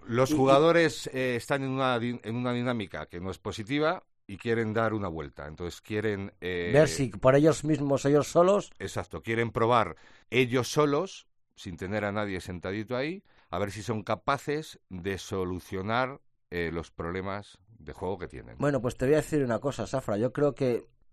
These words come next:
Speaker 2: es arriesgado, obviamente,
Speaker 1: A mí me
Speaker 2: arriesgado,
Speaker 1: parece
Speaker 2: pero creo que es el mejor momento. Y te voy a decir por qué. Porque en Valencia hay muchas parejas nuevas,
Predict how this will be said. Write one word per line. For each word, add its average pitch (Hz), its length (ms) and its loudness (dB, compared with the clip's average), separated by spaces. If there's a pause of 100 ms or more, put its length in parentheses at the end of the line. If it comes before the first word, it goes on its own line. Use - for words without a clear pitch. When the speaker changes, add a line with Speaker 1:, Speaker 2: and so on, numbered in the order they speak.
(160)
Speaker 2:
es - 160 -6
arriesgado, 104 640 -2
obviamente, 113 600 2
Speaker 1:
A 120 40 6
mí - 60 4
me - 60 2
Speaker 2:
arriesgado, 143 320 6
Speaker 1:
parece 98 600 0
Speaker 2:
pero 151 260 10
creo 196 180 10
que 226 60 8
es 214 100 4
el 180 80 6
mejor 147 280 6
momento. 120 500 2
Y 104 80 -4
te 123 80 0
voy 151 60 6
a - 20 4
decir 165 160 0
por 120 160 0
qué. 110 180 0
Porque 113 280 -2
en 123 80 2
Valencia 165 400 6
hay 151 80 6
muchas 156 420 2
parejas 131 420 2
nuevas, 131 520 0